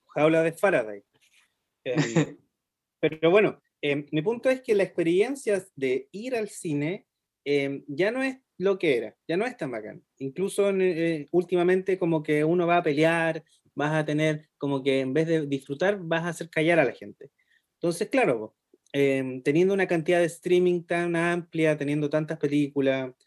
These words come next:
Speaker 1: ahora está a punto de llegar H B O Max, donde las películas van a estar simultáneamente, uno empieza a tener un hábito distinto, donde tienes otras distracciones. El, el cartero, l-,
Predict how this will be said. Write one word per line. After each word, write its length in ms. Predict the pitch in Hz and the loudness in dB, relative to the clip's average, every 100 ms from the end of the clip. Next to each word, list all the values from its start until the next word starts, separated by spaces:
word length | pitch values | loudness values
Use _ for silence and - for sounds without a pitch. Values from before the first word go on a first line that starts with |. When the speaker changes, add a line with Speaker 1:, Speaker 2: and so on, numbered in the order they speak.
| _ - | _ -2
Speaker 1:
ahora 200 | 127 127 | -2 0
está 120 | 135 | -4
a 20 | |
punto 160 | 143 143 | -2 0
de 20 | 143 | 2
llegar 100 | 143 | 2
H 160 | 143 135 | 0 0
B 100 | 135 | 0
O 80 | 143 | 0
Max, 280 | 151 156 | -2 -2
donde 180 | 139 131 | -6 -6
las 100 | 127 | -4
películas 340 | 135 135 143 139 | -4 0 0 0
van 120 | 143 | -4
a 40 | |
estar 160 | 139 147 | -2 -4
simultáneamente, 920 | 151 139 147 151 156 147 143 185 - _ _ _ - | -4 -4 -2 -2 0 -2 -2 -4 -6 _ _ _ -2
uno 160 | 175 214 | 2 2
empieza 340 | 208 214 220 | 2 2 4
a 40 | 214 | 4
tener 240 | 190 202 | 4 4
un 140 | 202 196 | 2 0
hábito 300 | 196 196 190 | -2 0 0
distinto, 500 | 170 185 156 - 113 | 0 -2 -2 -4 -6
donde 240 | 135 151 | -4 -2
tienes 400 | 175 214 202 - | 0 0 -2 -2
otras 300 | 208 220 233 214 | 0 2 2 2
distracciones. 800 | 202 196 - - 131 107 - _ _ - | 0 -2 -2 0 0 -2 -16 _ _ 0
El, 400 | 185 202 190 160 | 4 6 4 2
el 80 | 143 | 0
cartero, 800 | 123 - 175 180 175 165 170 165 | -2 2 4 6 6 4 4 2
l-, 160 | 143 | 2